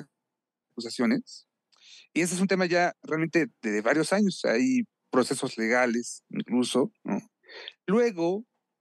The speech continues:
eh, más o menos por el dos mil dieciséis, diecisiete,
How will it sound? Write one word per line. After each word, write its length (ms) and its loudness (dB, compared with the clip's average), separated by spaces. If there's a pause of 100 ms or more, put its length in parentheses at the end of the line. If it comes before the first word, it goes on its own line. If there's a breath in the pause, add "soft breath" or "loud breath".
(140)
eh, 560 2
más 180 2
o 40 0
menos 180 0
por 140 0
el 100 2
dos 180 -6
mil 480 0 (640)
dieciséis, 1120 0
diecisiete, 840 -2